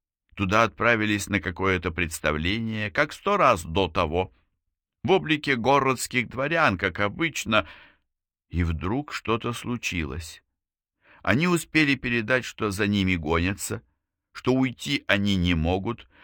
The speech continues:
потому что вся наша магия там перестала действовать, чтобы мы никогда больше там не появлялись. Там смерть.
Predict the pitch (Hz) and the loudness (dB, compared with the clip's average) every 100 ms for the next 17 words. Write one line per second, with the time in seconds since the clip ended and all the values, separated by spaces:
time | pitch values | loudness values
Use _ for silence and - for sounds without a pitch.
0 | - - 101 135 135 - 127 - 123 123 | -10 -4 2 2 2 0 -2 2 2 4
1 | 139 - 127 127 127 110 113 107 - 113 | 0 0 0 2 2 2 0 0 2 0
2 | 104 104 107 107 - 90 87 87 80 82 | 0 0 0 0 0 0 2 -2 -2 -2
3 | - 90 95 101 - - - - 135 135 | -4 -8 -8 -8 -14 -20 -20 -2 2 4
4 | 156 165 160 139 143 147 139 131 127 - | 2 0 0 -2 -2 -2 0 0 -2 -4
5 | 113 113 107 110 - 104 98 92 95 95 | -2 0 2 0 0 0 0 0 0 0
6 | 80 82 - _ _ _ _ - 117 120 | -2 -8 -12 _ _ _ _ 0 2 2
7 | - - 117 123 95 80 - | 0 -4 0 2 2 0 -12